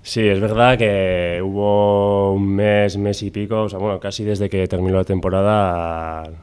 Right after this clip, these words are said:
la incertidumbre de, de dónde íbamos a salir. Pues siempre se escuchaban cosas de que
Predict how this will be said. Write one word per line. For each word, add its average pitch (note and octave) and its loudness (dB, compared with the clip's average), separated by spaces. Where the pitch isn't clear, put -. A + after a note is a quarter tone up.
la F2+ -12
incertidumbre F#2+ -8
de, F2 -10
de F2 -10
dónde F#2 -6
íbamos E2+ -8
a - -14
salir. F#2+ -6
Pues E2 -12
siempre F2+ -16
se F#2+ -12
escuchaban F2+ -12
cosas G#2 -12
de F#2 -8
que F2+ -10